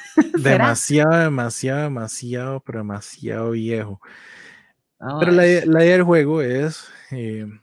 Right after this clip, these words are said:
Speaker 2: todo lo contrario al que habíamos hablado la vez pasada de, del documental de juegos de mesa, la chavala que está evitando el matrimonio, digamos.
Speaker 1: Es este.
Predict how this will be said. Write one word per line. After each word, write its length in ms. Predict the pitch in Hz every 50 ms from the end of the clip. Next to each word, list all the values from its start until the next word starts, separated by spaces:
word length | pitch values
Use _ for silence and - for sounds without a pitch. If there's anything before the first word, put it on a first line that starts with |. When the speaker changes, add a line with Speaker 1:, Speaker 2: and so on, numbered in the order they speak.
| _ _ -
Speaker 2:
todo 180 | 127 123 135
lo 120 | 151 160 156
contrario 480 | - 156 151 143 - 151 147 147 151
al 80 | 147 143
que 120 | - -
habíamos 300 | 110 110 117 135 143 139
hablado 300 | 135 127 123 120 131 139
la 120 | 139 120 113
vez 140 | 117 -
pasada 880 | - 135 123 - 120 123 127 131 135 131 120 107 95 90 90 - - -
de, 460 | 98 107 104 104 98 98 98 98 95 98
del 340 | 101 101 104 98 98 98 95
documental 580 | 101 101 _ - 101 101 101 101 - 104 104
de 80 | 110 127
juegos 220 | 135 139 139 135 139
de 80 | 147
mesa, 300 | 143 127 113 113 120 131
la 100 | 120 107
chavala 400 | - - - 95 95 98 107 113
que 100 | - -
está 500 | 117 - - 113 110 113 117 120 120 113 -
evitando 1040 | - 127 113 110 104 - _ - 113 110 107 110 113 113 127 127 123 113 104 101 101 _ _ _ _ _ _ _ _ _ _ _ _ _
el 120 | - 113 117
matrimonio, 640 | 117 120 120 - 139 143 127 120 117 117 120 123
digamos. 580 | 113 95 98 101 110 123 127 - - - - _ _ _ _ _ _ _ - _ _ -
Speaker 1:
Es 220 | - 208 202 208 -
este. 380 | 294 359 339 - - 208 180